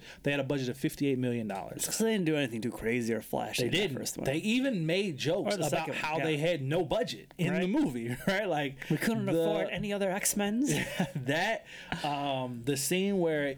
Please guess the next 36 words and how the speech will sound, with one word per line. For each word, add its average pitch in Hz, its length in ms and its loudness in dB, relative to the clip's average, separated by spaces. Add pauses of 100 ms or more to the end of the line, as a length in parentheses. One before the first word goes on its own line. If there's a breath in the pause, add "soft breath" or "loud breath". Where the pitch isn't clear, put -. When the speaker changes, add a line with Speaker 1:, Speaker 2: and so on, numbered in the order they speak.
Speaker 1:
they 147 280 -2
go 151 220 2
to 156 80 0
do 143 240 2
the 139 80 0
big 143 260 0
fight 156 360 -2
at 147 140 -2
the 135 200 0
end, 185 160 2
Speaker 2:
He 208 60 -2
forgets 127 320 -2
the 147 80 -4 (100)
Speaker 1:
and 143 180 0
he 143 60 2
Speaker 2:
guns. 135 100 -2
Speaker 1:
forgets 147 300 0
all 143 160 2
the 135 120 -2
guns. 156 580 -2 (260 loud breath)
A 156 80 -2
hundred 196 640 0
Speaker 2:
Couldn't 160 160 0
Speaker 1:
percent 170 220 0
Speaker 2:
afford 190 160 0
the 196 60 0
shooting 202 340 0
Speaker 1:
They 151 280 0
Speaker 2:
suits. 165 60 -6
Speaker 1:
a 120 40 -2
hundred 160 360 0
percent 139 440 0
did 139 220 0
that 117 240 -2
because 120 220 -2
they, 117 160 -4